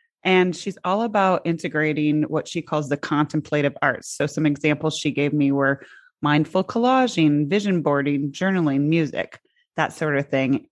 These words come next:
in her work. Katie lives in Columbus, Ohio with her husband, her two daughters, and their Siamese cats.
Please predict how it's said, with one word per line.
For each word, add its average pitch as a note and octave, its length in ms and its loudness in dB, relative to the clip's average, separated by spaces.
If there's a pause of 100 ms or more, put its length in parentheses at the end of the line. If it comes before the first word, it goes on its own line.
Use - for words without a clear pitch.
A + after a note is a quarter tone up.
in D3+ 100 2
her C#3+ 160 0
work. B2 400 -4 (520)
Katie G#3+ 280 4
lives A#3 240 4
in G3+ 140 4
Columbus, F3 420 0
Ohio F3 420 2
with F#3 120 -2
her F3 100 0
husband, G3 680 0
her F3+ 80 -4
two - 180 -6
daughters, D#3 640 0
and D#3+ 100 -2
their D3+ 80 0
Siamese C#3+ 480 -2
cats. - 440 -10